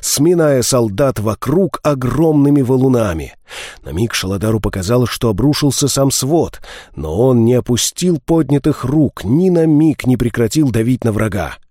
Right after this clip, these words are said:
Медленное течение сах позволяло оценить жестокую правду.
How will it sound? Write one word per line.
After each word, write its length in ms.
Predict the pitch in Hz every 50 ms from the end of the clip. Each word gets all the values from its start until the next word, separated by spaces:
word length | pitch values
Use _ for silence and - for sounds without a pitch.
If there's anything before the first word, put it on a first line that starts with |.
| _ _ -
Медленное 800 | 69 78 95 123 139 139 123 123 123 131 127 123 123 123 120
течение 560 | 110 - 113 - - 127 123 123 120 110 101
сах 440 | 87 - - 143 151 131 - - -
позволяло 540 | - 87 80 80 85 92 113 120 120 117 113
оценить 400 | 110 - - 101 113 135 147 127
жестокую 840 | 107 92 85 104 120 - - - - - 151 147 135 - 143 139 127
правду. 720 | - - - - 117 117 110 92 76 60 64 - 57 -